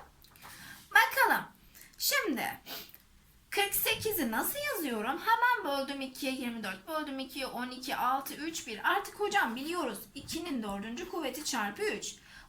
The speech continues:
Burası da ikinin karesi, üçün karesi çarpı beş. E, Ekok çok aç gözlüydü. Her şeyi alıyordu. Büyük olanı alacak. İkinin üssü kuvvetinin büyük olduğunu.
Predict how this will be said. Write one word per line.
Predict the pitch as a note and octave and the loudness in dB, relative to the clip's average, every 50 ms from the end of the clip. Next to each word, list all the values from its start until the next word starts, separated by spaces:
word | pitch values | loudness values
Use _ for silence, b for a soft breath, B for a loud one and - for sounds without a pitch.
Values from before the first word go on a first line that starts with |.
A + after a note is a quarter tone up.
| - | -10
Burası | D4 C#4+ D4+ D4 G4 G4+ | -4 0 0 0 0 0
da | G#4 | -2
ikinin | - A3+ C4+ - C#4+ D4+ D4+ D4+ D4+ D4+ | -4 -4 -4 -6 -6 -4 -4 -4 -4 -4
karesi, | - E4+ F#4 G#4 A#4+ A4 - - - A3 G#3 G#3 - - A#3+ | -2 -2 -2 -2 0 0 0 0 0 -2 -4 -6 -8 -10 -10
üçün | D4 D4+ - D#4+ E4 D#4+ E4 | -8 -6 -4 -4 -4 -4 -2
karesi | F4+ G4 A4+ A#4 G#4+ - D#4 - | 0 0 0 0 -2 -4 -2 -2
çarpı | - C#4 B3+ A3+ G#3 A3 - F4+ F#4 | 0 0 2 0 0 -2 -4 -6 -4
beş. | F#4 - A#4 G#4+ - - - B B B B B B - - | -4 -2 -2 -2 -2 -4 -6 B B B B B B -4 -4
E, | - | -4
Ekok | - - D4+ D4+ D4+ - G#4 G#4+ G#4 - | 0 2 2 2 2 2 2 2 2 0
çok | - - F#4+ G4 G#4 | -2 -2 0 6 6
aç | G#4 G#4 G#4+ - - | 6 6 6 2 -2
gözlüydü. | - D4+ C#4+ C4+ C4+ B3 A#3 A3+ G#3+ G#3+ A3+ B3 | 0 0 0 0 0 -2 -4 -4 -4 -2 2 2
Her | C4+ D4 E4 | 4 4 4
şeyi | D#4+ - F4 D#4 D4+ C#4+ | 4 2 2 2 2 2
alıyordu. | C#4+ D4 E4+ F4+ E4 B3+ G#3+ F#3+ D#3+ - B B B B - - - | 2 0 0 0 0 -2 -2 -4 -8 -10 B B B B -18 -10 -6
Büyük | A#3+ A#3+ C4 B3+ - E4+ | -4 -4 -4 -2 0 2
olanı | E4 F#4+ G4+ G4+ A4 A4 G#4+ G#4 | 2 4 4 4 4 4 6 4
alacak. | G4 C4+ A#3+ A#3 G3+ A3 - - - - | 4 4 2 0 0 0 -2 -4 -10 -10
İkinin | C#4 G#3 - - G#3+ G#3 G#3+ G#3+ G#3 - | -8 -6 -4 -2 -2 -2 -2 -4 -6 -6
üssü | A#3+ A#3 - - - A#3 - | -8 -8 -6 -8 -8 -10 -10
kuvvetinin | - A#3+ A3 A3 G#3+ G3+ - A#3 G#3+ B3 C4 C4+ | -10 -8 -6 -6 -6 -6 -6 -6 -6 -6 -6 -4
büyük | C#4+ D4 D4+ D4+ - | -4 -4 -4 -4 -4
olduğunu. | C#4+ C4 A#3 G#3+ - E3+ D#3 F3 B3+ | -4 -2 -2 -4 -4 -6 -10 -12 -12